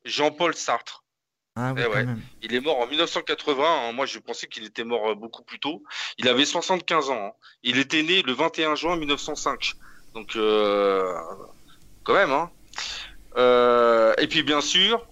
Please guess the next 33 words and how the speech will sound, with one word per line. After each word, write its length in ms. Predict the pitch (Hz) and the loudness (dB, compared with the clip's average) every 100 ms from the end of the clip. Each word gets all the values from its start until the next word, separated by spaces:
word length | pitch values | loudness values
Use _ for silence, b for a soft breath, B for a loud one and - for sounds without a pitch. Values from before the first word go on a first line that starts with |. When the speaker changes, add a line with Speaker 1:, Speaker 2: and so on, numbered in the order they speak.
| - | -6
Speaker 1:
euh, 100 | 113 | -2
Sophie, 320 | 120 143 - 156 | -2 -4 -4 0
d'ailleurs, 300 | 127 143 143 | 2 2 0
t'as 100 | 117 | -4
fait 120 | 127 | 0
un, 400 | 113 107 104 101 - | 2 2 0 -2 -4
t'as 100 | 117 | -4
fait 140 | 131 | -2
un... 360 | 117 104 98 92 - - _ _ _ - - | -2 -2 -4 -8 -20 -20 _ _ _ -12 -4
un, 140 | 107 | -4
pas 180 | - 107 | 4 4
un 40 | |
reportage, 560 | 101 113 175 - 160 117 | 4 2 -2 0 0 0
mais 80 | 110 | -6
t'as 140 | 117 | -6
fait 120 | - | -4
un... 60 | 117 | -2
un 440 | 107 101 98 104 | 0 0 0 0
article 680 | 127 - - _ - 113 107 | 0 -2 -8 _ -8 -4 -4
sur 220 | 104 107 | -4 -6
lui. 280 | 120 160 226 B B B B B _ - | -2 -2 -4 B B B B B _ 0
Le 140 | 262 | 0
sept 300 | - 208 - - | 2 0 -2 -8
onze 280 | 175 170 127 | -4 -2 0
mille 120 | 165 | 2
neuf 120 | 165 | 2
cent 160 | - 165 | 0 -4
quatre-vingts, 680 | 151 131 - 120 120 156 - _ | -2 -4 -2 0 0 -2 -4 _
décès 340 | 151 165 - 175 | -2 0 0 -2
de 120 | 135 | 0
l'acteur 420 | 131 139 - 139 - | -2 -4 -2 -4 -4
Steve 200 | 165 143 | -12 -6
McQueen 560 | 143 135 131 139 190 | -6 -6 -6 -4 -6